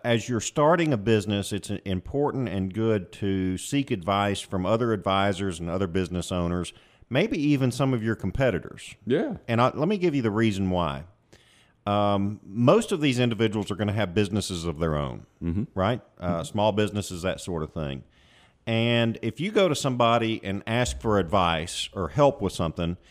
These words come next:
Speaker 2: Mm-hmm.
Speaker 1: generally speaking, most people wanna help.
Speaker 2: Yeah.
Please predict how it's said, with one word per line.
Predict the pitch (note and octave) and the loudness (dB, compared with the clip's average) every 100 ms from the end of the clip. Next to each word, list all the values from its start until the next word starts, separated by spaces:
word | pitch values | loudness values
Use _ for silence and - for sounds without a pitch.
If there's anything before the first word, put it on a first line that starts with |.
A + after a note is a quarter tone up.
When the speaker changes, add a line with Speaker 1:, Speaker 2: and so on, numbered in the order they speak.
| - | -10
Speaker 2:
Mm-hmm. | F2+ C3 A2+ | -8 -8 -6
Speaker 1:
generally | G2+ F3+ C4 A#3+ C#3+ | 0 2 2 0 -2
speaking, | - D3 B2+ A2 | -2 -2 -2 0
most | A2 F#3 - | 0 0 -2
people | G3+ E3+ C3 | -8 -6 -4
wanna | C3 G#2+ | -2 -2
help. | G2+ A#2+ - - - - - B4 | 0 -2 -2 -8 -10 -10 -8 -6
Speaker 2:
Yeah. | F#3+ | -8